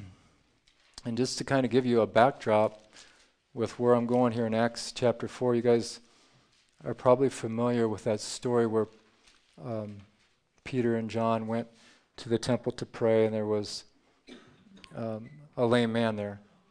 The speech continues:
before they went in the temple at the gate. And Peter,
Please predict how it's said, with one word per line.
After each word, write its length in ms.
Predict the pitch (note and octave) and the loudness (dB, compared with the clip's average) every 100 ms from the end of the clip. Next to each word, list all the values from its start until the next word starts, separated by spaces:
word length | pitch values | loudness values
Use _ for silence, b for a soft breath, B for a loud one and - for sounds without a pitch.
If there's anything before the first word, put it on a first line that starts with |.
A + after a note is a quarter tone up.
| _ B2+ _ _ | _ -20 _ _
before 320 | A#2 - A#2 | -8 0 2
they 60 | |
went 160 | A2 A2+ | 2 0
in 60 | A2 | -2
the 80 | |
temple 360 | A2 B2+ A2+ A2 | -4 -6 -6 -4
at 80 | G#2 | -4
the 60 | |
gate. 300 | A2+ A2+ G#2 G2+ _ b b b b _ | -2 0 -2 -4 _ b b b b _
And 460 | B2+ A2 A2 G#2+ G#2+ _ b b b _ _ | -6 -4 -4 -6 -10 _ b b b _ _
Peter, 500 | - B2+ A#2+ A#2 A2+ | -4 0 2 2 -4